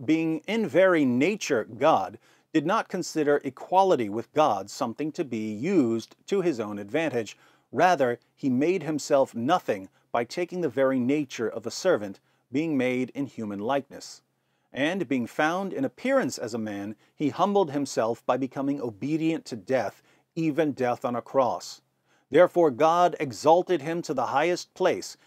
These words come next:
and gave him the name that is above every name, that at the name of Jesus every knee should bow, in heaven and on earth and under the earth, and every tongue acknowledge that Jesus Christ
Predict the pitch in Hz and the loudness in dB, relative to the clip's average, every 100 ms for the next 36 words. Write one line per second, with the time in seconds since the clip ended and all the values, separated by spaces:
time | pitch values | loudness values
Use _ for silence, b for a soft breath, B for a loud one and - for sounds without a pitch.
0 | b 127 120 147 190 185 190 175 120 135 | b -6 -2 2 0 0 -4 -2 -2 0
1 | 175 190 147 123 113 120 131 175 - 170 | -2 -2 -2 0 -2 -2 2 2 2 2
2 | 180 151 156 127 104 87 - b b 135 | 0 2 2 2 -2 -8 -18 b b 0
3 | 131 - 113 127 180 208 202 147 98 131 | 0 0 -4 -2 -2 -4 -4 -6 -6 -2
4 | 214 175 95 - - - 185 151 196 190 | 0 0 -6 -12 -10 0 0 2 -2 0
5 | 156 156 - 156 131 139 85 76 b b | -2 -2 -4 -2 2 2 2 -10 b b
6 | 107 95 139 151 170 170 90 98 107 151 | -12 -6 -2 -2 -4 -8 -12 -8 0 2
7 | 165 156 - 135 151 147 123 110 101 101 | 2 0 -8 -2 0 2 0 0 -2 -4
8 | _ b b b 147 151 - 226 226 151 | _ b b b -4 -4 -2 0 2 2
9 | 165 123 170 156 160 143 127 143 120 87 | 0 2 -2 -2 -2 -4 -2 0 0 -2
10 | - - _ _ 127 107 131 160 160 160 | -12 -20 _ _ -4 -4 -4 -4 -4 -6
11 | - 135 120 120 - | 0 2 2 -4 -10